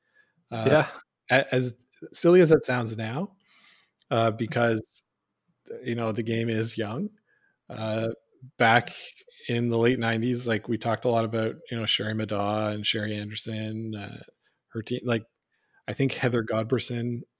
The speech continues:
Speaker 1: uh, now Heather Nedwin, was kinda like the, the, the new young player on the scene. So,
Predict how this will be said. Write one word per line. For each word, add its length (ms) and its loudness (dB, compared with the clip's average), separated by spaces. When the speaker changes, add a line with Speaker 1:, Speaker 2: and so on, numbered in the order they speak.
Speaker 1:
uh, 240 -10
now 180 -4
Heather 220 -6
Nedwin, 380 2
was 140 0
kinda 220 -4
like 200 -4
the, 300 -2
the, 380 -6
the 100 -2
new 640 2
young 440 0
player 340 0
on 120 0
the 60 -4
scene. 400 -4
So, 320 0